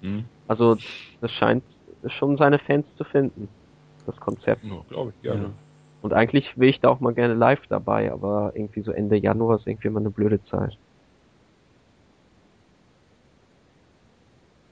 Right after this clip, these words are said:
Speaker 2: Aber wie dem auch sei, ja, es gibt auch in diesem Jahr nicht nur eine
Speaker 1: Schon mal die
Speaker 2: New
Speaker 1: nächsten
Speaker 2: Beginning
Speaker 1: Cards.
Speaker 2: Show,
Speaker 1: Also
Speaker 2: sondern gleich
Speaker 3: Hallo?
Speaker 2: zwei.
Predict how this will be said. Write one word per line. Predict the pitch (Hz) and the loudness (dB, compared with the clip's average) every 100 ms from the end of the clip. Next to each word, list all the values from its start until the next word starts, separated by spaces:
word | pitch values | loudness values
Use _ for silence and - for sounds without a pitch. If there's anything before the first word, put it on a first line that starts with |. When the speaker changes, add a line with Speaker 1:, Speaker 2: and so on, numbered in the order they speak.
| _ - | _ 2
Speaker 2:
Aber | 110 113 | 6 8
wie | 127 | 8
dem | 131 | 6
auch | 117 117 | 4 4
sei, | 120 131 151 - - - - 165 - | 8 8 6 0 -18 -16 -18 -10 2
ja, | 135 120 101 | 6 6 4
es | - | -2
gibt | - 156 143 - | -4 -6 -4 0
auch | 143 147 | 2 0
in | 131 | -8
diesem | 156 175 | -8 -4
Jahr | 147 139 139 - - | 0 2 2 -2 -6
nicht | 135 - | -10 -6
nur | 131 - | -6 -2
eine | 139 170 139 | -2 -2 0
Speaker 1:
Schon | 139 | 2
mal | 117 | 2
die | 107 | 2
Speaker 2:
New | 107 | -2
Speaker 1:
nächsten | - 104 | -4 -2
Speaker 2:
Beginning | 120 113 113 | 0 0 -4
Speaker 1:
Cards. | - | -4
Speaker 2:
Show, | 113 135 | -4 -2
Speaker 1:
Also | 104 - _ _ _ _ _ _ _ _ _ _ - | -4 -6 _ _ _ _ _ _ _ _ _ _ -4
Speaker 2:
sondern | 127 127 120 | 0 0 2
gleich | 117 - - | 2 0 0
Speaker 3:
Hallo? | |
Speaker 2:
zwei. | 123 107 104 | 2 2 0